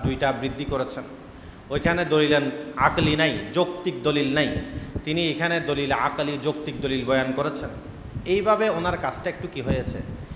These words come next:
বিস্তৃত হয়েছে। তাহলে মৌলিক জায়গায় এক, কিন্তু, আহ, তাফসিলের ক্ষেত্রে একটু কি হয়েছে, বেশ কম হয়েছে। এটা হলো আমাদের দাবি, শুধু দাবি না, বরং বাস্তবতা।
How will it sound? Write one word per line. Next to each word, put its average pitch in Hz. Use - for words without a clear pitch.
বিস্তৃত 143
হয়েছে। 98
তাহলে 180
মৌলিক 175
জায়গায় 170
এক, 185
কিন্তু, 160
আহ, 120
তাফসিলের 185
ক্ষেত্রে 190
একটু 151
কি 151
হয়েছে, 151
বেশ 135
কম 226
হয়েছে। 98
এটা 165
হলো 170
আমাদের 147
দাবি, 165
শুধু 147
দাবি 135
না, 202
বরং 135
বাস্তবতা। 101